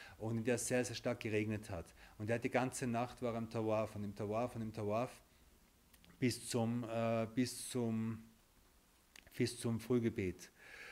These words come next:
Und er sagt, und er, und, und sein Dua war, "Ja Allah, ich bitte dich, dass du mich schützt vor allen Dingen, die dir verhasst sind,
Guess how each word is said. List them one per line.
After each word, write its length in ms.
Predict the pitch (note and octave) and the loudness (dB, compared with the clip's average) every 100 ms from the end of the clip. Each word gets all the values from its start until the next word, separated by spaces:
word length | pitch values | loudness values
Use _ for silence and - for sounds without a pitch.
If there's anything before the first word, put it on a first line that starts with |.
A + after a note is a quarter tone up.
| - | -12
Und 200 | - A#2 | -2 4
er 100 | A#2+ | 4
sagt, 580 | A#2 C3+ B2 - - - - - - - - _ _ _ - | 4 4 2 0 -8 -18 -20 -20 -20 -20 -20 _ _ _ -6
und 180 | A2+ A#2 | 0 2
er, 160 | A#2+ | 2
und, 240 | A#2+ A#2+ - | 0 -2 -2
und 200 | A#2 A#2 | -4 -2
sein 200 | B2 A2 | -2 0
Dua 380 | A#2 A#2 C3 | 4 4 4
war, 380 | B2+ B2+ D3 D3+ - - B2 | 4 2 2 -4 -12 -14 -4
"Ja 140 | C3 | -2
Allah, 280 | B2 B2 C#3 | 0 0 0
ich 160 | B2+ - | -2 -4
bitte 280 | D3 C3+ B2+ | -2 -2 -2
dich, 500 | - G#2+ A#2 - - - - - | -4 -8 -8 -16 -20 -20 -20 -8
dass 280 | A#2 - - | -6 -6 -2
du 160 | D3 | 0
mich 260 | C#3+ C3 A2+ | 0 0 -2
schützt 840 | - D3 D#3 - - - - - - - - - _ | -2 0 0 0 -10 -10 -14 -16 -16 -20 -20 -20 _
vor 400 | - - B2 - | -14 0 0 2
allen 500 | B2+ C#3 D3+ D3+ C#3+ | 0 2 2 0 -2
Dingen, 640 | D3 D3+ D#3 D3 D3+ D#3+ D#3 - | 0 0 0 -2 -2 -4 -6 -8
die 80 | A#2 | 0
dir 140 | B2+ | 2
verhasst 500 | A#2+ A2 A#2+ - - | 2 -2 -2 -2 -4
sind, 240 | - F#2 | -4 -6